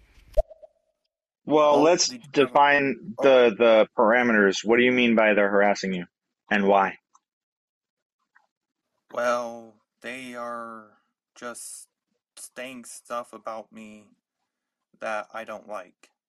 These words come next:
Speaker 1: Such as?
Speaker 2: Like I did something wrong, like I'd commit a crime,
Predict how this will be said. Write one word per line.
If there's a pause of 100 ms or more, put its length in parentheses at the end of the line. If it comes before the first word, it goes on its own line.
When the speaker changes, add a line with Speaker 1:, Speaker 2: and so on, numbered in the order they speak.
(1080)
Speaker 1:
Such
as? (2000)
Speaker 2:
Like
I
did
something
wrong,
like
I'd (120)
commit
a
crime,